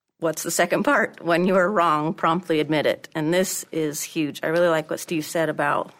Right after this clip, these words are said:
saying, "I'm wrong," and that is so powerful. You're right about that. People immediately back down. If you just say you're wrong, they accept that. And a lot of times we are wrong, unfortunately,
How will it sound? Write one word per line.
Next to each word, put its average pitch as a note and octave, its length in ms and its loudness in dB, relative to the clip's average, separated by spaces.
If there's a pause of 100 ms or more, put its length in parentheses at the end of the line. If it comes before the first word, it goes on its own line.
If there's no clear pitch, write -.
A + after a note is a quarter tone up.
(140)
saying, D#3+ 380 -4
"I'm D3 260 -4
wrong," D3+ 460 -2
and D3+ 180 -6
that D#3+ 160 -4
is D#3+ 160 -8
so D#3+ 340 -2
powerful. D#3+ 540 -4
You're D#3 160 -8
right D#3+ 240 -4
about - 220 -6
that. - 240 -8 (680)
People G3+ 360 0
immediately E3 960 0 (640)
back E3 220 0
down. F#3 320 0
If D#3+ 100 -6
you D#3 100 -6
just D#3 200 -8
say D#3+ 220 0
you're D#3+ 120 2
wrong, D#3+ 500 0
they - 180 0
accept - 440 -6
that. D#3+ 340 0
And D#3 380 -4 (260)
a D#3+ 80 -2
lot D#3+ 160 2
of E3 80 -4
times E3 260 -2
we E3+ 140 0
are E3+ 260 2
wrong, D#3 540 2
unfortunately, E3 880 -4